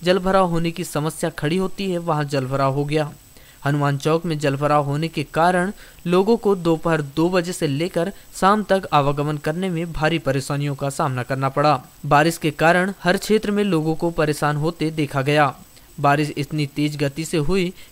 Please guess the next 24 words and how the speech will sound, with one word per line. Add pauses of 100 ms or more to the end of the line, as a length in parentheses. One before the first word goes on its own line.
(100)
कि
लोग
जहां
रुके (280)
वहां
लंबे
समय
तक
उन्हें
रुकना
ही
पड़ा। (340)
गुरुवार
को
लोगों
को
परेशानी
इसलिए
उठानी
पड़ी
क्योंकि
सुबह
से
लेकर